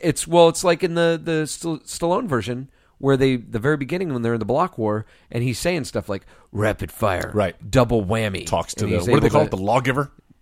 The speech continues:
Speaker 2: Isn't
Speaker 1: Yeah.
Speaker 2: that the name of the,
Speaker 1: Yeah,
Speaker 2: the
Speaker 1: yeah,
Speaker 2: gun?
Speaker 1: yeah, yeah.
Speaker 2: Mm-hmm.
Speaker 1: I think it's the lawgiver.
Speaker 2: Yeah.
Speaker 1: Um, and then, like, the, the law, the lawbringer is the, <laughs> I
Speaker 2: The, the
Speaker 1: can't remember.
Speaker 2: motorcycle
Speaker 1: It's
Speaker 2: that
Speaker 1: the
Speaker 2: they,
Speaker 1: motorcycle.
Speaker 2: it's something like that. Yeah, the
Speaker 1: Yeah.
Speaker 2: law, the law rider, the law.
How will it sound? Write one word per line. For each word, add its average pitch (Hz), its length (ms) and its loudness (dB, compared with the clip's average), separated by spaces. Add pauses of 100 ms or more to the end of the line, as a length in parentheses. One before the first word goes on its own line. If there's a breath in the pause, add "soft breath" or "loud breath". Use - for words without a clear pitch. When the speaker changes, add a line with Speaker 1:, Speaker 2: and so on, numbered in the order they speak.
(100)
Speaker 2:
Isn't - 120 -6
Speaker 1:
Yeah. 196 100 8
Speaker 2:
that 220 60 4
the 127 60 0
name 120 220 2
of 110 40 -2
the, 113 100 4
Speaker 1:
Yeah, 110 160 6
Speaker 2:
the 127 100 -2
Speaker 1:
yeah, 170 80 2
Speaker 2:
gun? 120 140 4
Speaker 1:
yeah, - 40 0
yeah. 156 200 -4 (140)
Speaker 2:
Mm-hmm. 92 100 -6 (220)
Speaker 1:
I 113 60 -4
think 185 240 -4
it's - 120 -10
the 107 100 -4
lawgiver. 95 560 -2
Speaker 2:
Yeah. 69 160 -8 (240 soft breath)
Speaker 1:
Um, 92 580 0 (340)
and 98 200 -6
then, 104 160 -2
like, 95 140 -4 (140)
the, 87 300 -6 (140)
the 95 80 -4
law, 98 280 0 (920)
the - 80 -10
lawbringer 107 760 -2
is 92 180 -8
the, 98 340 -2
<laughs> - 60 -18
I - 20 -14
Speaker 2:
The, - 180 -8
the 190 60 -2
Speaker 1:
can't - 20 0 (140)
remember. 90 100 0
Speaker 2:
motorcycle 123 460 6
Speaker 1:
It's 120 60 4
Speaker 2:
that 123 80 2
Speaker 1:
the 113 60 4
Speaker 2:
they, - 60 4
Speaker 1:
motorcycle. 131 300 0
Speaker 2:
it's 127 80 -2
something 151 240 0
like 90 180 -2
that. 80 240 -2
Yeah, 101 180 0
the - 80 0
Speaker 1:
Yeah. 104 140 4
Speaker 2:
law, 98 280 2
the 101 80 -6
law 104 180 -4
rider, 73 380 -8 (100)
the 85 100 -10
law. 85 500 -6